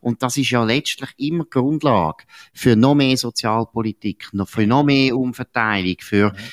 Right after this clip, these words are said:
Speaker 1: sogenannte soziale Gerechtigkeitspolitiken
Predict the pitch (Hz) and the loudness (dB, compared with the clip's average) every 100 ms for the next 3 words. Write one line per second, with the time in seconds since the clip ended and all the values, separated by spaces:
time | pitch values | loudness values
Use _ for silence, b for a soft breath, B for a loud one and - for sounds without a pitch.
0 | B - 120 117 113 110 113 - 104 123 | B -6 -2 0 0 0 -4 -6 -6 -6
1 | - - 120 - 151 135 127 113 120 127 | -4 -4 -4 0 0 2 2 0 0 -4
2 | - 131 - 123 120 127 - - 120 123 | -6 -6 -2 0 0 -2 -4 -2 0 0
3 | - 123 - - | 0 -2 -2 -2